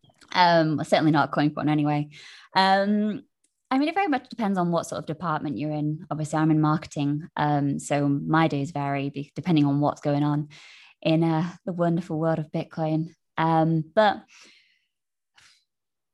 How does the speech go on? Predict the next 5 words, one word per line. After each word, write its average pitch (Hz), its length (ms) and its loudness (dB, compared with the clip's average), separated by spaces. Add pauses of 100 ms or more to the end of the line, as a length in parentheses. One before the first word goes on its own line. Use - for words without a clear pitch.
(960)
uh, 208 60 -10 (380)
I - 80 -8
don't 139 140 -6
know. 254 300 -2 (240)
Um, 185 560 2